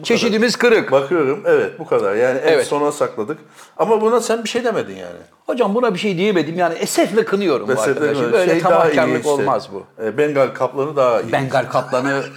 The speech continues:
Speaker 2: cezası her ne kadar
Speaker 1: <laughs> On beş gün
Speaker 2: eksik
Speaker 1: kafes.
Speaker 2: de kalsa on beş gün bir kafes gerekiyordu hocam oraya be.
Speaker 1: Niye abi bu, buralarda böyle devamlı bir baba tokatlama, bir adamı dolandırma?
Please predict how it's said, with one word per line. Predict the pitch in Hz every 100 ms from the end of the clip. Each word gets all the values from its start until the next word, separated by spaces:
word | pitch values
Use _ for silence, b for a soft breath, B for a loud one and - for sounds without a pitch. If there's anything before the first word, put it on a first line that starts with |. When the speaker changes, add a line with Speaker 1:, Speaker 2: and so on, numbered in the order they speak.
| - 415
Speaker 2:
cezası | - 453 151 - 403
her | 165 160
ne | 165
kadar | 147 151 147 -
Speaker 1:
<laughs> | -
On | 170 170 165
beş | 151 -
gün | 160
Speaker 2:
eksik | 156 143 139
Speaker 1:
kafes. | 117 156
Speaker 2:
de | 123
kalsa | 131 123 160
on | 160 143
beş | 127 -
gün | 143 135 - -
bir | -
kafes | 139 135 120 -
gerekiyordu | 117 110 113 98 101
hocam | 101 95
oraya | 98 98 98
be. | - -
Speaker 1:
Niye | 123 233 320
abi | 226 139 110
bu, | 135 135 131 131
buralarda | 123 117 113 113 120 113
böyle | 110 104
devamlı | 113 113 107 104 113
bir | 113
baba | 110 113 117
tokatlama, | - 104 101 - 101 98 98 92
bir | 107 101 104 101
adamı | 101 104 107 101 110
dolandırma? | 107 104 104 95 95